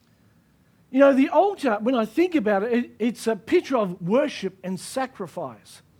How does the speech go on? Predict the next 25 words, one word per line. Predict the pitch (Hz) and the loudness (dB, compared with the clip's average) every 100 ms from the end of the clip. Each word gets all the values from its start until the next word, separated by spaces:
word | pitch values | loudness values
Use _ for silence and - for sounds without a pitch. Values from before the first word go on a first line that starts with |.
| _ _ _ _ _ | _ _ _ _ _
It's | 247 269 | -4 -4
a | |
picture | - 381 381 285 | 2 2 4 0
of | 202 302 190 | 0 -6 -4
doing | 180 320 285 240 226 | -2 0 0 -2 -4
a | 190 | -4
journey | 175 143 233 240 208 | -6 -2 -2 -2 -4
with | 180 - | -8 -6
God. | 208 214 190 135 - - - | 0 0 0 -6 -20 -20 -8
And | 226 220 | -6 -6
four | - 349 359 | 0 0 0
times | 269 330 339 233 | 0 2 2 0
it | - | -8
says | - 285 240 | -2 0 0
that | 226 240 | -4 2
Abraham | 269 320 294 220 202 202 180 - _ | 2 4 0 0 0 -2 -4 -12 _
built | 170 262 233 - | -2 -2 -2 -6
an | 220 220 | -8 -4
altar | 254 285 196 185 139 - | 0 0 0 -6 -6 -6
to | 214 | -4
the | 202 | -2
Lord. | 208 233 208 139 98 _ _ _ _ _ _ _ _ _ | 0 0 -2 -4 -8 _ _ _ _ _ _ _ _ _
You | 262 | 0
know, | 294 269 254 | 2 6 6
um, | 233 226 214 | 6 2 -4